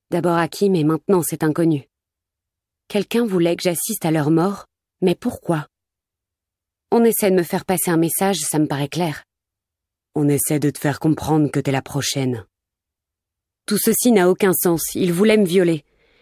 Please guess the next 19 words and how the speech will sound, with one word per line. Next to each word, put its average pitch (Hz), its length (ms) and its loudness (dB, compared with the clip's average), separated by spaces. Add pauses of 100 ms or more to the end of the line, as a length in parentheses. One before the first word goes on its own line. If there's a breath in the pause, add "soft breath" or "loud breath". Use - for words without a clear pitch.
(100)
Si - 160 -4
quelqu'un 196 320 2
m'en 180 140 4
veut, 165 260 0 (100)
pourquoi 233 280 0
le 202 60 2
faire 185 220 0
avant 175 220 2
qu'il 160 180 -6
puisse - 260 -6
me 170 100 2
violer ? 165 360 -2 (960)
Rien 190 320 2
n'est 175 140 4
logique 170 420 -2
et 156 80 0
rien 160 240 2
n'est 160 140 2
cohérent. 151 420 -2